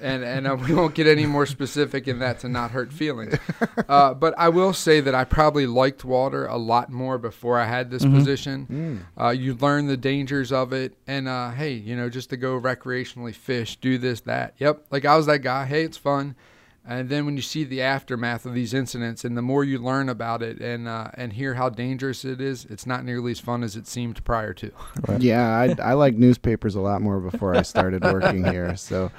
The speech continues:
Speaker 3: uh, we usually finish these things up with some fun questions,
Speaker 1: Okay.
Speaker 3: some lighter things that, you know, not, um, not serious stuff. So, uh, if you're up for it, we
Speaker 1: Sure.
Speaker 3: have a few that we'd like to ask
Speaker 1: Yeah,
Speaker 3: you.
Speaker 1: let's
Speaker 3: Now,
Speaker 1: do it.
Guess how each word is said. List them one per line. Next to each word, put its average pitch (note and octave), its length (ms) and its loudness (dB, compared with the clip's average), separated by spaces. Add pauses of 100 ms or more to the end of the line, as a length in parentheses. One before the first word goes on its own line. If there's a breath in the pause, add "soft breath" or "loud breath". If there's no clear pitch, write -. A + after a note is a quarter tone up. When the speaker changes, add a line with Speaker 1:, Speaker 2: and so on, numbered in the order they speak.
(280 loud breath)
Speaker 3:
uh, C#3+ 80 10
we E3 100 10
usually F#3 260 6
finish F3 320 4
these D3+ 180 4
things C#3+ 220 4
up C#3+ 180 8
with C3 220 2
some C3 200 -2
fun D3 220 2
questions, G#2 640 -4 (140)
Speaker 1:
Okay. D#3 140 4
Speaker 3:
some A2 240 -2
lighter A2+ 280 2
things G#2+ 280 -4
that, G#2 260 -4
you A2 80 2
know, G#2+ 140 4
not, G#2 280 4
um, G2 360 0 (100)
not G2+ 320 -4
serious G#2 540 2
stuff. F2 420 -8
So, F2 380 -6 (520 soft breath)
uh, F2+ 520 2
if G#2+ 160 -4
you're G#2+ 120 4
up B2+ 140 4
for G#2 200 0
it, G#2 120 -4 (180)
we F2 80 -8
Speaker 1:
Sure. G3 200 2
Speaker 3:
have F2+ 80 -6
a - 40 -14
few F#2 200 -8
that G2+ 160 -6
we'd F2 160 -10
like E2+ 200 -8
to - 160 -8
ask D#2 280 -8
Speaker 1:
Yeah, E3 80 0
Speaker 3:
you. G3 60 0
Speaker 1:
let's E3+ 180 2
Speaker 3:
Now, G3 80 0
Speaker 1:
do F#3+ 140 2
it. - 120 -4